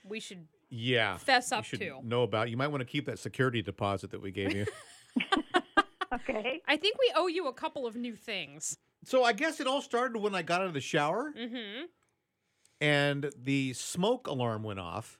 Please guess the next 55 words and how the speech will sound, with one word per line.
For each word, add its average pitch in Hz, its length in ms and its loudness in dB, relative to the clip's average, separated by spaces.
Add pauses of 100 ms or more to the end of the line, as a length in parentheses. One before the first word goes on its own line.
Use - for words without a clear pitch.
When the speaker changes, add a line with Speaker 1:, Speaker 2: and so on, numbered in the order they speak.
(120)
Speaker 1:
Yeah. 214 300 -4 (260)
Speaker 2:
So 151 240 2
I'm, 147 160 2
first 226 280 4
of 220 60 0
all, 180 60 4
I'm 160 80 0
trying 214 300 0
to 175 80 2
find 262 480 0
the 123 80 -2
smoke 120 320 -2
alarm. 98 400 -4
I 127 40 -6
got 135 140 -2
my 127 100 0
towel 185 340 6
wrapped 120 320 -2
around 87 280 -8
me. 113 200 -4 (280)
I 135 120 6
finally 165 420 4
<laughs> - 160 -2
find 240 280 4
it, 160 120 2
and 156 100 -12
of 127 60 -8
course, 160 240 2
it's 135 80 -10
too 180 200 0
high 180 200 4
for 156 100 -6
me 147 160 0
to 113 80 -2
reach. 170 500 -4 (720)
Speaker 1:
So 320 220 -4
he 339 180 -2
has 370 260 0
to 320 120 -14
take 392 240 0
it 277 80 0
off 302 340 -2
of 254 160 -12
the 226 80 -4
wall. 240 640 -2 (340)
Speaker 2:
And 202 160 6
I 247 40 8
can't 277 340 2
turn 277 220 4
it 285 100 4
off. 330 380 2 (720)
It 190 160 0
just 190 260 4
kept 117 320 4
going 131 600 4